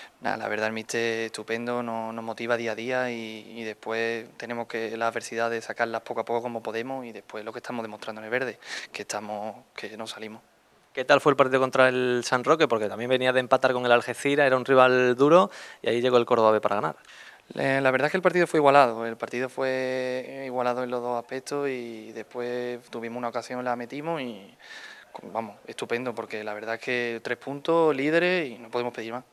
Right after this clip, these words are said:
Speaker 2: ¿Os está sorprendiendo el rendimiento a domicilio? Las victorias con el Écija, el Sevilla C, ahora el San Roque.
Speaker 1: La verdad es que no, que el, vuelvo a decirte que el equipo, yo veo, estoy viendo los día a día y cómo entrenan, son jóvenes, la verdad que somos,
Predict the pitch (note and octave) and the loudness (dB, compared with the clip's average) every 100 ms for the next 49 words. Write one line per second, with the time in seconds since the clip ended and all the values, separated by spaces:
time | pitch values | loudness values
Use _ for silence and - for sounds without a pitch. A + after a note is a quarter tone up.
0 | _ _ _ - - A#2+ B2 B2+ C#3+ D3 | _ _ _ -10 -2 0 0 0 0 2
1 | D3 C#3+ C#3 C#3 C3+ C3+ C3 C3 C3 C3+ | 2 2 4 4 2 0 -2 -2 0 4
2 | B2+ B2+ B2 - B2 A#2+ A#2 C3 D#3+ D3+ | 6 6 4 2 2 0 -2 -6 -4 -8
3 | - - A#2 A2 A#2+ A#2+ A#2 A#2 A2 G#2 | -10 -8 -8 -6 -2 -2 -2 -4 -8 -2
4 | A#2 - A2 A2+ A2+ A2 G#2+ A#2+ A2+ A2 | -4 -4 -4 -4 -2 -6 -2 2 4 2
5 | A2+ G#2 A#2 A#2+ A#2 _ - - - - | -4 0 0 0 -8 _ -20 -20 -14 0
6 | A#2+ A#2 A2+ A#2+ C3+ C#3 A2 G#2+ G#2+ G#2+ | 2 2 -2 0 0 0 -2 -2 -2 -4
7 | G#2+ G#2+ A2 G#2+ A2+ A2 A2+ A2+ A2 A#2 | -6 -8 -12 -10 -10 -6 -6 -6 -8 -10
8 | - A#2 A2 G#2+ G#2+ A2 A2 A2+ A2+ A2+ | -8 -6 -6 -8 -12 -12 -6 -4 -4 -4
9 | A#2 A#2 A2+ A#2 A#2 A2 A#2 A#2 A#2 A2+ | -6 -6 -6 -4 -6 -8 -10 -8 -8 -8
10 | A2+ A#2 A2+ A#2+ A#2+ A#2+ - A2+ A2 G#2+ | -6 -4 -4 -2 -2 -2 -8 -10 -10 -10
11 | A#2 A#2+ A#2+ A#2+ A#2 A#2+ A#2+ B2+ C3 C3+ | -8 -6 -6 -8 -6 -4 0 0 0 -2
12 | B2+ A#2 A#2+ - B2 B2 B2 A#2+ | -4 -4 -6 -8 -8 -6 -8 -10